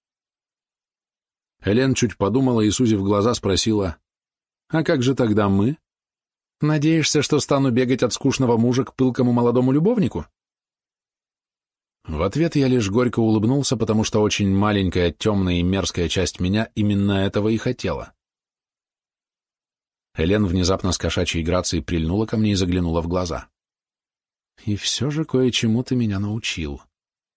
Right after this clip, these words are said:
«Чему?» — с искренним удивлением спросил я. «Тому, что есть мужчины, которым можно доверять». Она поцеловала меня, но не с прежней какой-то полубезумной страстью, а чувственно и мягко.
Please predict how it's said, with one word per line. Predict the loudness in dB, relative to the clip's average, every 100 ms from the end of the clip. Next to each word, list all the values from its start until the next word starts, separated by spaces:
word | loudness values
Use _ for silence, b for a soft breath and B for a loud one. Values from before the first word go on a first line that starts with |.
| _ _ _ _ _ _ -8
«Чему?» — | -2 0 0 -2 -8 _ _ _
с | -8
искренним | -6 -4 -4 -4
удивлением | -2 -2 -2 -2
спросил | -4 -4 -4 -4
я. | -6 -8 -14 _ _ _ _ _ _ _ _ _ _ _ _ _ _ _
«Тому, | -4 0 0
что | 0 0
есть | 0 0 -4
мужчины, | -4 -4 -2 -2 -4
которым | -4 -2 0 0
можно | 0 0 -2
доверять». | -2 -2 -4 -6 -12 -18 _ _ _ _ _ _ _ _ _ _ _ _ _ _ _
Она | -2 0
поцеловала | 0 0 2 2 0 -2
меня, | -2 0
но | 0
не | 0
с |
прежней | 0 0 2 0
какой-то | 0 0 -2
полубезумной | -2 -2 0 2 2 2 2 0
страстью, | -2 -2 -4 -8 -14 _ _ _ _ _ _
а | -8 -6
чувственно | -2 -4 -2 0 2
и | 0
мягко. | 0 -4 -8 -14